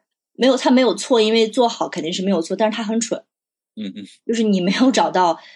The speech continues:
Speaker 1: 你应该去发力，你内心没有摩擦力那个点，然后持续去把它做，而是你非要在另外一条赛道上跟别人较劲。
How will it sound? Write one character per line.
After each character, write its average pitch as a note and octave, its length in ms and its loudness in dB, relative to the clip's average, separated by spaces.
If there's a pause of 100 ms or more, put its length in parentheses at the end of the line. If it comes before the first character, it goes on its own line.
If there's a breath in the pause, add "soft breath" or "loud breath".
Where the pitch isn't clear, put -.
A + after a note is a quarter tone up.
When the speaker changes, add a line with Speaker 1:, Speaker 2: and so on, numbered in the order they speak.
(120)
Speaker 1:
你 F#3 300 -2
应 A3 160 0
该 A3+ 160 2
去 A3+ 140 -4
发 G3 240 0
力， F#3+ 180 -2
你 D#3+ 180 -4
内 G#3 180 0
心 G3+ 160 0
没 G3+ 80 4
有 F#3 100 2
摩 E3+ 160 -6
擦 G3 140 -6
力 F#3+ 100 -2
那 F#3+ 140 -4
个 F#3+ 80 0
点， D3 260 -6
然 D#3 80 -8
后 E3+ 80 -4
持 - 240 -4
续 G#3 180 -4
去 F#3+ 140 -6
把 D3 140 -8
它 D3 120 -6
做， E3+ 180 -2
而 D3 140 0
是 F#3 140 -2
你 C#3+ 100 -6
非 - 160 -2
要 G3 120 4
在 F3+ 120 0
另 F#3+ 160 0
外 F3+ 120 0
一 - 20 -8
条 E3 100 -10
赛 F3 160 -6
道 E3+ 80 -2
上 E3 140 -10
跟 F3 160 -8
别 E3 100 -8
人 E3+ 100 -8
较 E3+ 140 -4
劲。 - 220 -10